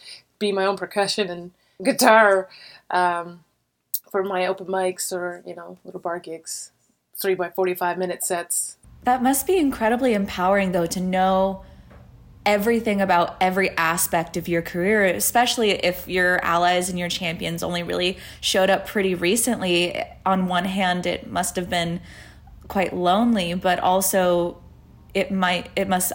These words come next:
Speaker 2: I imagine it would be very powerful to know that you know everything about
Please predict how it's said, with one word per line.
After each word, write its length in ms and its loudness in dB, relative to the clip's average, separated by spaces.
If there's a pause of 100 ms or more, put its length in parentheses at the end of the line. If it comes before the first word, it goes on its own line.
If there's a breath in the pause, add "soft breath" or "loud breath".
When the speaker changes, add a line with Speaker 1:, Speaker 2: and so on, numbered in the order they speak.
Speaker 2:
I 100 4
imagine 460 2
it 80 2
would 120 0
be 120 0
very 240 0
powerful 640 -2
to 400 -2 (320 loud breath)
know 400 4
that 200 0
you 200 -2
know 520 0
everything 720 -2
about 600 0